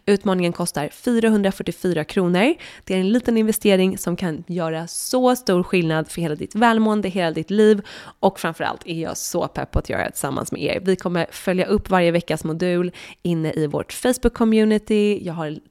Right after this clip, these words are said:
Facebook-trådar som ni kan följa och kommentera. Jag är så pepp på att följa er resa och få vara en del av det här och göra det tillsammans med er. För jag vet att det fungerar. Den här processen är den jag själv har använt för att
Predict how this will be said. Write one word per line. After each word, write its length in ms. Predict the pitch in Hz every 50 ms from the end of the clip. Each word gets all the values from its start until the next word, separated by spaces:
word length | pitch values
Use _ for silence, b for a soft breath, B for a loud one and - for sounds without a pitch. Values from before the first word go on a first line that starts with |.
| _ -
Facebook-trådar 380 | - 254 240 226 220 220 214 214
som 160 | - 214 208
ni 100 | 202 202
kan 140 | - 214 196
följa 240 | - 202 202 202 190
och 60 | 190
kommentera. 600 | - 196 190 185 185 - 190 180 180 180 175 180 B B B B B B
Jag 160 | - - 196
är 40 | -
så 420 | - - - - - 208 185 180 160 -
pepp 180 | - 160 - -
på 80 | -
att 100 | 143 -
följa 280 | - - 147 151 151 -
er 280 | 147 151 139 139 143
resa 460 | 143 143 135 - - - 151 143 143 -
och 120 | - 156 156
få 140 | - - 147
vara 140 | 151 151
en 180 | 147 147 151 151
del 280 | 151 165 156 156 151 147
av 120 | 143 143
det 80 | 143 151
här 260 | 151 165 139 - -
och 60 | -
göra 240 | 151 165 151 143 143
det 100 | - -
tillsammans 400 | - - - 139 131 131 139 -
med 120 | - -
er. 180 | 139 143 143 147 B B B B B B B
För 240 | - 185 170 160
jag 200 | 175 165 170 165
vet 460 | 156 151 147 170 180 180 175 160 - -
att 120 | - 160 -
det 80 | 156
fungerar. 580 | 151 - 147 151 151 - - - - - 170 170 B B B B
Den 120 | B 190 190
här 120 | 202 196
processen 440 | - 196 - - 185 180 - 170 170
är 60 | 170
den 200 | 160 165 160 160
jag 100 | - -
själv 460 | - - - - - 233 214 214 208
har 80 | 202 -
använt 320 | - 190 180 175 175 180
för 140 | - - 180
att 160 | 160 151 -